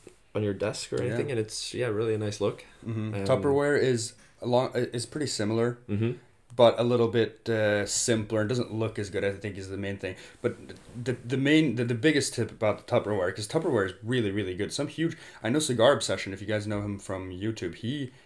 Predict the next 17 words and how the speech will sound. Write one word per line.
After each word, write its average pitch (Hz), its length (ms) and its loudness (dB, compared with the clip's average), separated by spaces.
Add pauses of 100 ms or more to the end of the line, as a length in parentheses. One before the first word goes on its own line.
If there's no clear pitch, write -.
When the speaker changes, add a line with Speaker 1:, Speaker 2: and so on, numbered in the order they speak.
Speaker 2:
has 98 320 -2
tons 104 580 -2
and 87 120 -10
tons 107 300 -6
of 85 80 -10
Tupperware. 80 340 -8
He, 101 120 -8 (100)
he 110 100 -8
doesn't 107 200 -4
really 101 160 -4
care 98 200 -4
about 92 220 -2
the 90 80 -12
look, 98 220 -6
I 82 80 -4
think. 78 300 -10
Speaker 1:
Mm-hmm. 98 280 -2